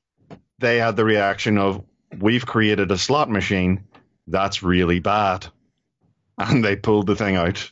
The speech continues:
like, immediately. <laughs> Uh, so it was just, it was, it was incredible seeing their reaction to this. You know, a, a games company whose reaction to creating a slot machine that exploited,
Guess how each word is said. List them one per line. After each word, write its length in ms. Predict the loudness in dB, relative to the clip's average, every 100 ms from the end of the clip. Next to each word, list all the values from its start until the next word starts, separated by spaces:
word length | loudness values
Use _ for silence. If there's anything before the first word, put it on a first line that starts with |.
| -4
like, 220 | -2 0
immediately. 540 | 2 2 2 0 0 -2
<laughs> 80 | -2 -6 _ -20 -20 -20 _
Uh, 720 | -6 -2 -2 -2 -2 -4 -6
so 300 | -8 -2 2
it 80 | 2
was 100 | 0
just, 220 | -2 -4
it 200 | 0 2
was, 160 | 2 -2 -8 _ _ _ _ _ _ _ -2
it 80 | 0
was 120 | 2
incredible 460 | 0 0 0 0 0
seeing 300 | 0 2 2
their 120 | 2
reaction 460 | 2 2 0 0
to 40 | 2
this. 180 | 2 2
You 60 |
know, 140 | 2 2
a, 140 | 0
a 60 | -2
games 360 | 0 0 0
company 440 | 0 -2 0 0 2
whose 260 | 2 2
reaction 480 | 0 0 -2 0 0
to 140 | 2 0
creating 460 | 0 0 2 2
a 60 | 0
slot 280 | 0 0 0
machine 320 | 0 2 2
that 120 | 2
exploited, 600 | -2 -4 0 2 2 0